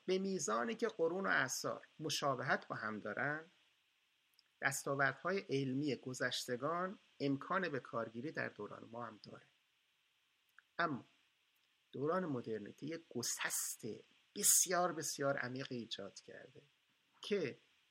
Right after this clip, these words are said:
در حد فهم ما به دوران قبل و بعد از خودش تقسیم می‌کنه. بسیاری از دستاوردهای دوران پیشا، پیشا مدرن در دوران مدرن قابل استفاده نیست.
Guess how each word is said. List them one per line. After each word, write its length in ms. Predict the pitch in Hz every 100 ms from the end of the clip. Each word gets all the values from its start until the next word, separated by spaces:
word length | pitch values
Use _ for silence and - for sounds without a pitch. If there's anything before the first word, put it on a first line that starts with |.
| _ _ -
در 200 | 160 156
حد 440 | - 202 - 143
فهم 460 | 139 143 131 139 135
ما 400 | 139 170 185 -
به 120 | 139
دوران 560 | 139 143 143 156 147 127 -
قبل 280 | 202 240 214
و 60 |
بعد 220 | 190 170 160
از 140 | -
خودش 260 | 185 190 -
تقسیم 420 | 147 - - 151
می‌کنه. 420 | 123 - 123 143 _ _ _
بسیاری 480 | - - - 202 226
از 160 | 196 -
دستاوردهای 840 | 151 - - 143 139 135 - 170
دوران 440 | 139 139 139 139 139
پیشا، 440 | - 131 - 135
پیشا 460 | - - 139 - 143
مدرن 500 | 135 131 147 170 - - _ -
در 160 | 139
دوران 420 | 139 147 139 143
مدرن 360 | 147 143 151 190
قابل 260 | 147 143 147
استفاده 540 | - 139 - 127 135
نیست. 520 | 127 120 - - -